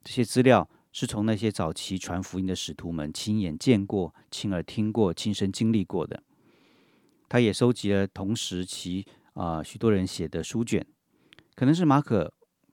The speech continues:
马太或是其他人的著作。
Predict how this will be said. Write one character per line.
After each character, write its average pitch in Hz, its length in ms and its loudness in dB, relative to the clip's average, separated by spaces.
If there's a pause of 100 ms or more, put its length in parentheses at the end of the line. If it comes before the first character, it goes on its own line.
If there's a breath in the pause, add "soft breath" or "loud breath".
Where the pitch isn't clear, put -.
(480)
马 98 240 -2
太 120 340 2 (460)
或 - 120 -4
是 - 140 -4
其 - 180 -10
他 92 140 -4
人 82 140 -6
的 78 80 -8
著 87 180 -8
作。 80 260 -8